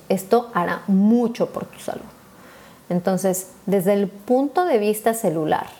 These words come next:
te voy a de-, de-, dejar esto para alentarte y darte un poquito de esperanza después de estas no-, malas noticias que te di. <laughs> Eres un ser nuevo cada siete años. Quiere decir que nuestras células se renuevan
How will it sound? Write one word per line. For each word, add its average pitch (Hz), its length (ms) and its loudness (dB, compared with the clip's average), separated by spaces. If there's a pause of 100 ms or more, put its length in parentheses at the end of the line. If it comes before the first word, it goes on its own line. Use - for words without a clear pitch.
(580)
te - 80 -2
voy 185 160 2
a 226 100 2
de-, 196 240 0
de-, 180 240 0 (140)
dejar 190 340 0
esto 196 260 0
para - 400 -2
alentarte 185 800 2
y 202 60 2
darte 175 240 0
un 185 120 0
poquito 180 380 -2
de 170 80 2
esperanza 170 540 -2
después 175 400 0
de 170 220 0
estas 180 420 -4
no-, 202 220 2
malas 208 400 2
noticias 170 480 -2
que 165 100 0
te - 160 -2
di. - 340 -2 (480)
<laughs> 254 500 -12
Eres 339 340 2
un 294 140 2
ser 226 360 0
nuevo 208 440 0
cada 262 280 2
siete 214 340 0
años. - 280 -8 (320)
Quiere 269 160 2
decir 254 180 0
que 254 100 -2
nuestras 226 380 -2
células 262 480 2
se 208 80 -2
renuevan 190 600 0